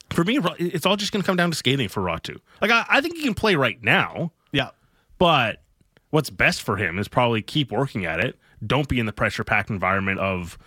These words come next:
Speaker 1: the N H L just yet.
Speaker 2: Yeah.
Speaker 1: Down the road, maybe a year from now, just keep getting that muscle mass, keep getting the power,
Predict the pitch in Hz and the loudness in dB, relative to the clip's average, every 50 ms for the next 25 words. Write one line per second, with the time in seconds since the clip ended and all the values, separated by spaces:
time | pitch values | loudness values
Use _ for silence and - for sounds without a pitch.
0 | - - - - - - 117 110 110 107 101 - - 110 92 82 - 113 110 - | -20 -20 -20 -20 -8 -4 -2 0 0 0 -2 -2 -2 -2 -2 -2 -4 -4 -4 -4
1 | - - 82 80 110 123 98 92 95 - _ - - - _ - 113 107 87 - | -6 -8 -4 0 0 2 2 0 -2 -6 _ -16 -20 -10 _ -2 -2 -2 -2 -6
2 | - - _ _ _ - - - 120 143 170 175 143 113 98 98 165 233 254 175 | -10 -16 _ _ _ -20 -4 0 2 4 4 4 2 0 2 2 2 4 4 2
3 | 143 175 240 214 - - - - 139 151 107 107 107 113 120 156 185 196 214 302 | 2 0 -2 -4 -6 -10 -12 -14 -14 -10 -8 -2 0 0 0 0 0 0 0 0
4 | 330 - - 170 120 101 87 80 - - 151 147 - - _ _ _ _ _ _ | 0 0 0 0 0 0 -2 -4 -4 -6 -6 -6 -6 -8 _ _ _ _ _ _
5 | _ _ _ _ _ _ _ _ _ _ _ - - 170 165 165 185 185 196 202 | _ _ _ _ _ _ _ _ _ _ _ -4 -2 0 0 2 0 0 2 2
6 | 180 151 156 156 - - 170 156 156 151 156 156 151 - - 160 143 - 185 175 | 2 2 2 2 0 0 0 2 4 4 4 2 0 -2 -4 -4 -2 -2 -2 -2
7 | 175 170 - - 151 147 151 151 156 151 151 151 143 | -2 0 2 2 4 4 4 2 2 2 0 0 -2